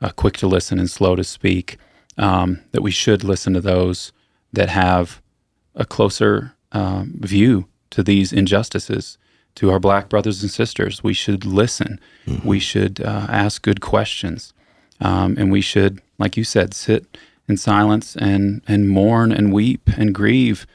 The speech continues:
Speaker 1: uh, with those who grieve. Uh, we don't want to become like Job's miserable counselors,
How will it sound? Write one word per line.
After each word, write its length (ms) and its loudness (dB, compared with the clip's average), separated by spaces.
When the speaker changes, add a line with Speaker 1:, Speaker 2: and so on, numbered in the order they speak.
Speaker 1:
uh, 200 0
with 160 0
those 240 2
who 100 -4
grieve. 500 0
Uh, 360 -2
we 140 -2
don't 180 4
want 220 0
to 80 -4
become 580 2
like 160 0
Job's 440 0
miserable 420 2
counselors, 800 -4